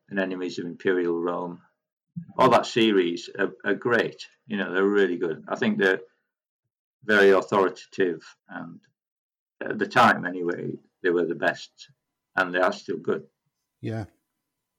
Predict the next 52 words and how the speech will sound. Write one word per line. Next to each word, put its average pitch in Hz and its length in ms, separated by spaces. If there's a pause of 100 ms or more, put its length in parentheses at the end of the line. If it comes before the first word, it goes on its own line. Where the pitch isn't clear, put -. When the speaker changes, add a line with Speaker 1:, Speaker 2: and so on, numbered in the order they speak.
(1040)
Speaker 2:
So 135 360
the, 143 460
I 139 60
think 151 200
they 123 60
were 110 100
Phil 113 200
Barker, 127 400
weren't 92 240
they? 101 140
From 107 380 (200)
Speaker 1:
Yeah, 120 220
Speaker 2:
Super - 160
Speaker 1:
Phil 131 140
Barker. 123 320
Speaker 2:
Pop. 107 100
Speaker 1:
Ian 131 240
Heath 117 460
did 104 180
a 101 100
lot 101 200
of, 98 220 (100)
um, 190 480 (920)
uh, 95 280 (100)
did 98 160
some 90 180
of 85 60
them. 92 80
I 95 80
was 98 120
very 127 220
pleased 113 520
to 101 100
get 107 260
some 101 180
orders 104 320
from 90 300
Ian 95 300
Heath 92 320
recently, 85 680 (560)
'cause 101 180
I 101 60
was 95 120
able 90 200
to - 160
tell 98 200
him 82 180
how 87 180
great 90 340
his 92 120
books - 360
are. 82 280